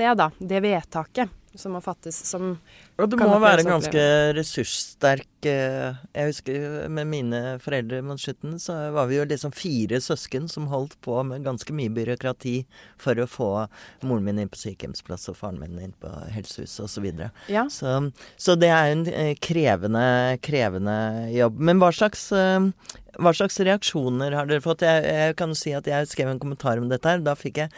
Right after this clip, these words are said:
Speaker 2: faktisk noen litt sånn irriterte reaksjoner også, fordi de hadde gode erfaringer med eldreomsorgen. Så det må vi understreke at også skjer. <laughs> Det er gode, gode historier også.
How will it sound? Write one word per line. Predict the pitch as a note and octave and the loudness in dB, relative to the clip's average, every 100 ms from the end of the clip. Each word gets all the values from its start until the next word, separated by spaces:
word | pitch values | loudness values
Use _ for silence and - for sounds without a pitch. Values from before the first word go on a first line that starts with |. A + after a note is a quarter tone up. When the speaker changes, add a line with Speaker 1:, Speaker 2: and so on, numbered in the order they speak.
| - - | -16 -2
Speaker 2:
faktisk | D#3 F#3+ F#3+ | 2 4 2
noen | G#3 E3+ D#3 A#3+ C#4+ | 2 2 4 2 2
litt | F#3+ - | 0 2
sånn | E3 D#3 - - | 0 0 -4 -4
irriterte | D#3 E3+ E3 A#2 G2+ - B2 B2 B2 | -2 -2 0 0 0 -2 0 0 0
reaksjoner | B2+ B2 D3 C3 C#3 | -2 -2 -2 0 0
også, | B2+ E3+ F#3+ | 0 0 -2
fordi | F#3 D#3 C3 | -4 -6 -4
de | B2+ C#3 - - - | 0 -2 -4 -16 0
hadde | F#3+ G#3+ | 2 4
gode | C4 D3 G2+ | 6 6 6
erfaringer | F2 - E2+ F2 G2+ | 2 2 0 0 0
med | G2 F2 | 0 -2
eldreomsorgen. | D#2+ F#2+ - F2+ F#2 G#2 | -4 -4 -2 -4 -2 -4
Så | G2+ C3 | -4 -6
det | C3 | -4
må | C3+ A#2 | -4 -4
vi | A2+ | -2
understreke | G#2+ F#2+ - F2 - F#2+ | -2 -4 -6 -8 -8 -8
at | E2 | -8
også | E2 F2+ F#2 - _ | -8 -6 -8 -10 _
skjer. | - - G#2+ A#2+ - - | -10 -2 0 0 -2 -8
<laughs> | - G3+ - | -10 -10 0
Det | C#3+ | 0
er | D#3 | 2
gode, | D3 A#2 G#2 A2+ - - - | 2 2 2 0 -6 -20 -8
gode | C#3+ B2 | -2 0
historier | A2 - A2 G2+ G#2 | 0 -2 -2 0 -2
også. | F#2+ - | -4 -8